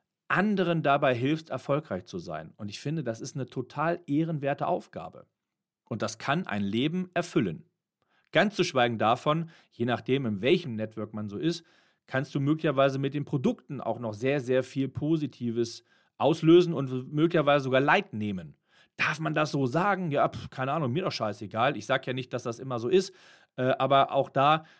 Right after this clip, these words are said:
auch ein Medikament, wo man's ja darf, kann ja auch mal nicht funktionieren. Also da sch-, schreit ja kein Hahn oder kein, kräht ja kein Hahn nach. Also ich habe, äh, Menschen in meinem familiären Umfeld, die sind seit gut vierzig Jahren schwerstkrank.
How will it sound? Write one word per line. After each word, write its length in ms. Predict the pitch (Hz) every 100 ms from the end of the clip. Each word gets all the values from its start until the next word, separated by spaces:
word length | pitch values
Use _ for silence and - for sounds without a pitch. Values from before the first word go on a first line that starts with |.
| _
auch 180 | - 135
ein 200 | 135 131
Medikament, 800 | 135 135 135 131 120 151 202 123
wo 80 | 123
man's 220 | 127 117
ja 120 | 120
darf, 600 | 110 135 151 123 156 -
kann 220 | - 135
ja 120 | 139 123
auch 220 | 196 -
mal 300 | 170 123 117
nicht 340 | 127 139 -
funktionieren. 920 | - 113 107 - 117 110 101 85 71 _ _ _ _ _ _ _ _ _ _ _
Also 200 | 104 110
da 180 | 117
sch-, 380 | 123 - - 135
schreit 300 | - 127 135
ja 80 | 143
kein 340 | - 131 123
Hahn 300 | 120 202 175
oder 220 | 110 110 107
kein, 260 | 127 120
kräht 260 | - 135 147
ja 80 | 131
kein 280 | 123 120
Hahn 260 | 120 175 143
nach. 280 | 95 85 - _ _ _ _ _
Also 200 | 117 120
ich 160 | 135 127
habe, 760 | 143 147 147 143 - 123 120 117
äh, 40 |
Menschen 480 | 117 123 165 - 175
in 100 | 127
meinem 240 | 123 117
familiären 640 | 110 - 143 156 131 131 123
Umfeld, 440 | 143 156 160 160
die 80 | 131
sind 260 | 113 143 135
seit 260 | 127 127
gut 200 | - 135
vierzig 480 | - 151 160 139 120
Jahren 320 | 135 143 135
schwerstkrank. 960 | 127 - 131 165 - - 110 117 185